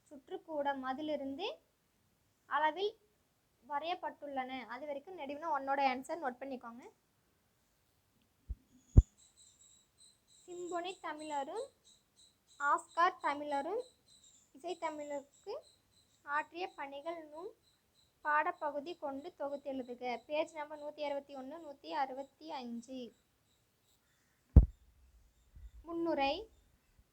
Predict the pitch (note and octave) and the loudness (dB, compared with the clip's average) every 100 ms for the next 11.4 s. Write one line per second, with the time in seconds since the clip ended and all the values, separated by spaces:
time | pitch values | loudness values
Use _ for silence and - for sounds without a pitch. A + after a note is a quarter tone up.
0 | - _ _ _ _ _ _ _ _ _ | -20 _ _ _ _ _ _ _ _ _
1 | _ _ _ - _ _ _ _ _ _ | _ _ _ -20 _ _ _ _ _ _
2 | _ _ _ _ _ F4+ F4+ E4+ E4+ F4+ | _ _ _ _ _ -10 -6 -4 -4 -4
3 | E4+ D4+ D4 C#4+ - _ _ _ _ _ | -8 -8 -6 -6 -6 _ _ _ _ _
4 | _ _ _ _ _ _ _ _ - D4 | _ _ _ _ _ _ _ _ -20 -12
5 | C#4 E4 F4 F4 E4 F#4 E4 D4 - F4+ | -6 -6 -2 -2 -2 -2 -6 -8 -8 -8
6 | A#4+ D#5 _ _ _ - C#4 - D4 C#4+ | -6 -8 _ _ _ -14 -14 -8 -8 -8
7 | D#4+ D#4+ D#4 D#4 G#4 - _ _ - C#4 | -12 -8 -8 -8 -12 -14 _ _ -8 -8
8 | C#4 C4+ C4 G#3+ - _ _ _ _ _ | -8 -8 -8 -10 -20 _ _ _ _ _
9 | _ _ _ _ _ _ _ _ D4 D4 | _ _ _ _ _ _ _ _ -20 -16
10 | D4 D#4 E4 C#4+ C#4 C#4+ C4+ C4 B3+ B3+ | -14 -14 -14 -14 -10 -4 -4 -6 -10 -14
11 | B3 - C#4 B4 | -14 -10 -10 -10